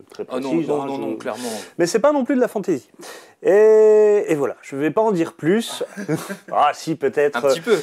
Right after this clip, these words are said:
Speaker 2: C'est quand même un récit digne d'un polar, un petit peu quand même, au Moyen-Âge, fantasmagorique, ténébreux, éclairant quand même sur les croyances et la vie de nos ancêtres, un petit peu.
Speaker 1: Alors,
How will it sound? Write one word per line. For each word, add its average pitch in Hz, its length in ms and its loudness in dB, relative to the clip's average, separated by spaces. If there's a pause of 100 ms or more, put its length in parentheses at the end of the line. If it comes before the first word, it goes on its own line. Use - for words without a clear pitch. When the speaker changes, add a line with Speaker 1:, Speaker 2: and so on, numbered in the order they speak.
(120)
Speaker 2:
C'est 135 200 -10
quand 127 140 -10
même 131 180 -8
un 113 280 -10
récit 143 500 -14
digne 143 300 -14
d'un 139 160 -8
polar, 202 380 -4
un 160 80 -10
petit - 180 -16
peu 156 180 -10
quand 147 140 -8
même, 143 260 -8
au 143 120 -6
Moyen-Âge, 151 640 -6
fantasmagorique, 156 1040 -12
ténébreux, 185 1160 -2 (320)
éclairant 220 420 -2
quand 202 240 -8
même 277 140 -8
sur - 200 -8
les 220 120 -6
croyances - 880 -8
et 151 80 -12
la 135 80 -10
vie 226 360 -18
de 139 220 -16
nos 135 220 -14
ancêtres, 165 380 -12
un - 20 -14
petit 156 180 -20
peu. 165 200 -10 (100)
Speaker 1:
Alors, 135 260 0